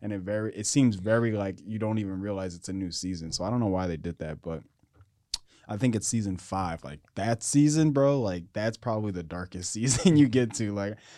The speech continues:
I'll just sit there and I'm like, "Bro, there's so much crazy shit," and what, uh, shit that happens, but my favorite season is, uh, season three, um, 'cause I think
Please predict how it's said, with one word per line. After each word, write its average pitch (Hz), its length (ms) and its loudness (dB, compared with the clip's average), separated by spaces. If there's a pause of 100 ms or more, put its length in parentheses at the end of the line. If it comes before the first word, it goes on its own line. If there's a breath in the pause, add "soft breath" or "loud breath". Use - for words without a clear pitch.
(120)
I'll 117 160 2
just 131 180 0
sit 117 200 -2
there 101 120 -2
and 95 80 -2
I'm 107 140 0
like, 87 180 -4
"Bro, 87 280 -6
there's 104 180 -4
so 98 180 -2
much 98 320 -4
crazy 92 380 -4
shit," 95 320 -4
and 80 240 -6 (360 soft breath)
what, 98 240 -10
uh, 82 260 -14 (240)
shit 107 180 -8
that 92 120 -4
happens, 95 460 -4
but 78 280 -8 (400 soft breath)
my 123 180 10
favorite 107 340 4
season 92 400 -2
is, 82 200 -6
uh, 73 200 -8
season 85 480 -6
three, 80 400 -8 (360)
um, 78 520 -10 (240)
'cause - 120 -12
I 104 60 0
think 185 460 -2